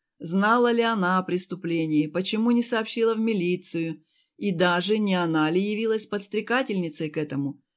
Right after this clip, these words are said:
Ведь понятно, что ты пошёл на это из-за сестры». «Олеся тут ни при чём», —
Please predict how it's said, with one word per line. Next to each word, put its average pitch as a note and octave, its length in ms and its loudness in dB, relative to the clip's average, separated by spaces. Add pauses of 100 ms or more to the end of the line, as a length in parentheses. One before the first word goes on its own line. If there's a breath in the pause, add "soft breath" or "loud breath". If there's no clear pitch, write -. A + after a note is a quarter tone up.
(140)
Ведь F#3+ 260 -2
понятно, G3 580 2
что F#3+ 200 -2
ты G3 140 0
пошёл F#3+ 380 0
на D#3 160 2
это A#3 200 -2
из-за F#3+ 340 -4
сестры». - 640 -8 (920)
«Олеся D#3+ 560 -2
тут D#3+ 260 -6
ни D#3 100 -2
при D#3 180 -4
чём», — D#3 420 -4